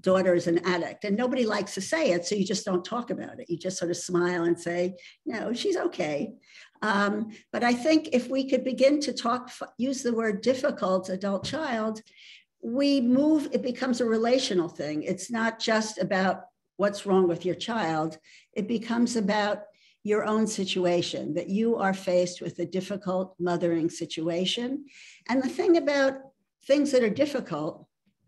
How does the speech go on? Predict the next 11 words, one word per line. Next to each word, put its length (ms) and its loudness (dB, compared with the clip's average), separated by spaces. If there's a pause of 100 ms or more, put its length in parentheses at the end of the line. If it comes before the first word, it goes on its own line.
(320)
is 140 -6
they 100 2
can 380 -2
become 360 0
easier. 460 -4 (1160)
It 120 0
is 160 2
a 60 0
problem 580 -2
that 200 -4
can 640 0